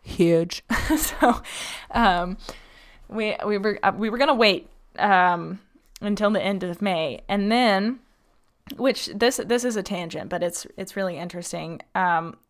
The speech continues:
when Sunny, my boss, if you guys remember, um, I think back in November,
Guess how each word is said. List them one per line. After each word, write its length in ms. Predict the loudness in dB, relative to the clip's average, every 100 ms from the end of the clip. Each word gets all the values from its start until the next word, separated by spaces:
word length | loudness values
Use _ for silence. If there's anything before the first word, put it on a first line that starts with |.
| -8
when 520 | -2 0 0 -2 -4
Sunny, 560 | 0 0 2 2 0 0
my 160 | 0
boss, 480 | 2 2 2 -2 -8 -10
if 120 | -8
you 60 | -4
guys 320 | -2 -2 -4
remember, 500 | -8 -6 -4 -4 -4 -12 -20 -20 -6
um, 520 | 0 2 2 0 -6 -12 _ _
I 40 | -6
think 220 | -4 2
back 260 | 4 4 2
in 280 | -4 -6 -12 -14 -6
November, 1000 | -2 -2 -2 -2 -2 0 0 2 2